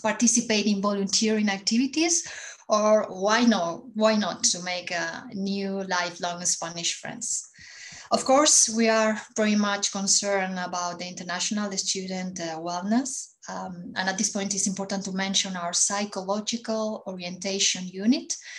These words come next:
which is available to students with a personalized, uh, attention office,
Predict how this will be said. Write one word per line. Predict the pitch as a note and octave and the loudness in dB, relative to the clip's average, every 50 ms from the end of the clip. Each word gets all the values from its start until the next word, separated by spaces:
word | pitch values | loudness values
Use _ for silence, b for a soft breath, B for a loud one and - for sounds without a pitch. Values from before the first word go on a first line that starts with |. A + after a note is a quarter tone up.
| B B B B B | B B B B B
which | G#3+ G#3 G#3 - | -6 -2 0 0
is | A3 G#3 - G#3+ | 0 2 2 0
available | G3+ G#3 G#3+ G#3+ G3+ F#3+ F3+ F#3+ F3+ E3+ - _ | 2 2 2 2 2 0 -2 -6 -6 -10 -12 _
to | - F#3+ F#3+ | -12 -2 0
students | - - - - G3+ G3+ G3+ G3+ F#3+ F#3 F#3 F#3 F3+ | 2 2 2 2 0 0 0 0 0 -2 -4 -6 -6
with | F3 E3+ E3+ - | -8 -10 -8 -8
a | F3+ F3 F3 E3+ | -8 -8 -6 -6
personalized, | G3 G3+ G3 - G#3+ G3+ F#3+ F3+ F3+ F3 F3 F3+ F#3 F#3+ - - - - A3 - | 0 2 2 2 2 0 -4 -6 -8 -8 -8 -6 0 0 0 0 0 -4 -10 -14
uh, | - - A3 - - - | -14 -12 -12 -12 -10 -10
attention | - - - F#3+ F#3 F#3+ - F#3 F3+ F3+ | -10 -10 -8 -4 -2 -2 -2 -2 -4 -6
office, | F3 F#3 F#3+ - B3 C#4 C4+ - - - | -8 -8 -6 -6 -6 -6 -4 -6 -8 -10